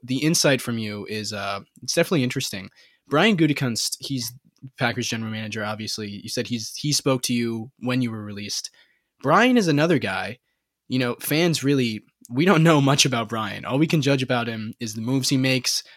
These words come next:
the players he brings in, the players he moves on from, and we get to watch his press conferences four or five times a year, if that. What is he like with the players? How,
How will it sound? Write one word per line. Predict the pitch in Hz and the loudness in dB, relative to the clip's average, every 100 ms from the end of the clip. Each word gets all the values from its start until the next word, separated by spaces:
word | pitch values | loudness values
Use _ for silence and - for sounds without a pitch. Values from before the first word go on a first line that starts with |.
| - | -12
the | 113 | -4
players | - 135 135 | 2 2 2
he | 143 | 0
brings | 131 131 123 | 0 0 0
in, | 131 127 117 - | 0 0 -4 -10
the | - | -6
players | 131 135 135 | 0 2 2
he | 139 | 2
moves | 135 127 | 2 2
on | 127 120 | 0 -2
from, | 117 120 120 113 - - - | -4 -4 -4 -8 -14 -14 -4
and | 123 | 0
we | 123 | 0
get | 127 | -2
to | 123 | -2
watch | 127 123 | -2 -2
his | 123 | -4
press | - 123 | -4 -4
conferences | - 113 107 117 110 104 - | -4 -8 -6 -8 -6 -6 -6
four | - 120 117 | -4 -4 -4
or | |
five | 110 113 113 | -2 -4 -4
times | - 110 - | -6 -6 -6
a | |
year, | 107 104 101 | -8 -8 -8
if | 123 - | -10 -8
that. | 107 104 _ _ _ _ - | -10 -12 _ _ _ _ -6
What | 127 190 | 0 2
is | 220 | 2
he | 240 | 0
like | 170 127 139 135 | 0 2 0 0
with | 127 127 | -4 -4
the | |
players? | - 107 117 101 - | -4 -4 -4 -4 -6
How, | 123 127 135 135 | -2 0 2 0